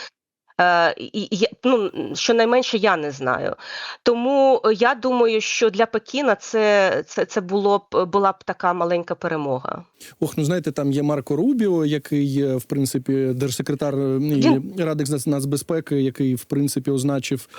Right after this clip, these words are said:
Speaker 2: себе як яструб, е, в напрямку Китаю, Тайваню. Є цей Б-, Елбрідж Колбі, заступник Гексета,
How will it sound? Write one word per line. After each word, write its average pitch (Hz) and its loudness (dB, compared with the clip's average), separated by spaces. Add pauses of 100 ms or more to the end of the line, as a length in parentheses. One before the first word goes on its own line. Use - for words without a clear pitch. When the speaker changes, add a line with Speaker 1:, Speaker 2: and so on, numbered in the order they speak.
(120)
Speaker 2:
себе 151 -2
як 139 -2
яструб, 147 -2
е, 143 0
в 131 0
напрямку 139 -2
Китаю, 135 -2
Тайваню. 175 0 (320)
Є 139 0
цей 127 0
Б-, 143 -2
Елбрідж 143 0
Колбі, 190 2
заступник 147 -2
Гексета, 143 -2